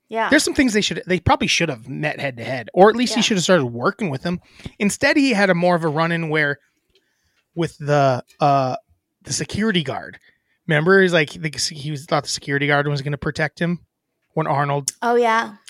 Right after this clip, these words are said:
Speaker 2: and the security guard and him are the only ones that have a thing, and he just
Speaker 1: Yeah.
Speaker 2: kinda goes, "Aren't you gonna do something?" 'Cause the security guard already with Jesse Ventura just kinda goes, "Eh, yeah, you wanna get outta here?" 'Cause he's
Speaker 1: Yeah.
Speaker 2: telling him to kick him out.
Speaker 1: <laughs>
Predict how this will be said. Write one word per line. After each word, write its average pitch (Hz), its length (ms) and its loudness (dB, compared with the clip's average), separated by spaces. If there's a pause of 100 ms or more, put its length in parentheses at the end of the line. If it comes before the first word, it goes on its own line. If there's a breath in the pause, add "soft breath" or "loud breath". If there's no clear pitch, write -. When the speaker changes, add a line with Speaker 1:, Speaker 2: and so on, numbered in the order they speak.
Speaker 2:
and 170 140 0
the 170 60 2
security 262 480 -2
guard 151 200 2
and 127 60 -6
him 143 140 -2
are 131 60 0
the 127 100 -2
only 131 120 -4
ones 131 100 -4
that 127 60 -4
have 120 180 -6
a 120 60 -8
thing, 123 200 -10
and 120 100 -10
he 135 80 -8
just 135 100 -8
Speaker 1:
Yeah. 131 60 -2
Speaker 2:
kinda 139 140 -2
goes, 127 280 -6 (560 soft breath)
"Aren't 139 140 -2
you 139 60 -4
gonna 131 120 -2
do 127 120 -6
something?" - 260 -8
'Cause 160 140 -6
the 139 60 -6
security 262 220 -4
guard 170 180 0
already 160 320 0
with 151 300 -2 (520 soft breath)
Jesse 156 240 -2
Ventura 147 300 -6
just 135 140 -10
kinda 139 140 -10
goes, 123 160 -12 (120)
"Eh, 220 280 -4
yeah, 196 220 -4 (220)
you 170 100 -8
wanna 165 160 -4
get 165 100 -2
outta 165 180 -2
here?" 175 240 -2 (360)
'Cause 185 120 -12
he's 180 60 -4
Speaker 1:
Yeah. 208 240 -6 (260)
Speaker 2:
telling 160 220 -4
him - 60 -12
to - 100 -10
kick 220 160 -8
him 277 140 0
out. 233 400 0 (440)
Speaker 1:
<laughs> 214 60 -14